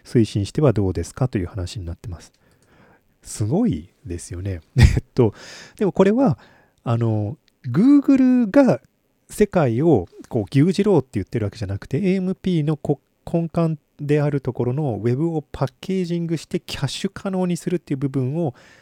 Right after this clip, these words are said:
誰でも利用し、可能な規格に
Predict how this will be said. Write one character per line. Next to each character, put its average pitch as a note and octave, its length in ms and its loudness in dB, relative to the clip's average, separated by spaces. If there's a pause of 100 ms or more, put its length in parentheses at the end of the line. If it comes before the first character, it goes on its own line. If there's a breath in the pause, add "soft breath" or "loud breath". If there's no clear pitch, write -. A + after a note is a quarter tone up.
(220 soft breath)
誰 A#3+ 240 0
で G#3+ 140 -2
も D3 160 0
利 A2 100 -2
用 B2+ 220 2
し、 - 240 -12 (200)
可 C3 200 0
能 C3+ 240 2
な C#3+ 200 0 (120)
規 - 100 -18
格 D#3+ 300 -2
に D3+ 180 -2